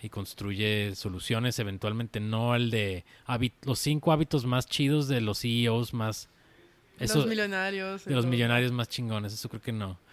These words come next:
Speaker 1: Em, de podcast les recomiendo un podcast que se llama La Orilla del Mundo.
Speaker 2: Ok.
Speaker 1: Eh,
Speaker 2: ¿De qué trata?
Speaker 1: es, es de realismo mágico, es de mi hermano.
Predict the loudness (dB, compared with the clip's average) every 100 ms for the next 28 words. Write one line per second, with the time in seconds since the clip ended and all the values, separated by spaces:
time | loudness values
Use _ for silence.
0 | -20 -20 -20 -4 2 4 6 6 6 4
1 | 2 -2 -4 _ _ _ _ _ -2 0
2 | 4 4 4 6 6 6 4 4 4 4
3 | 4 4 6 6 6 4 0 _ -6 0
4 | -2 2 0 0 -2 0 2 2 4 4
5 | 6 6 4 4 4 6 6 6 2 _
6 | -12 -8 -6 -8 -10 -18 -20 _ -2 2
7 | 4 6 6 6 4 2 0 -4 -8 -10
8 | -10 -16 -20 _ -6 0 2 4 2 -4
9 | -6 -4 0 2 4 4 4 2 2 0
10 | 2 2 2 -6 -16 -2 2 4 4 6
11 | 6 4 2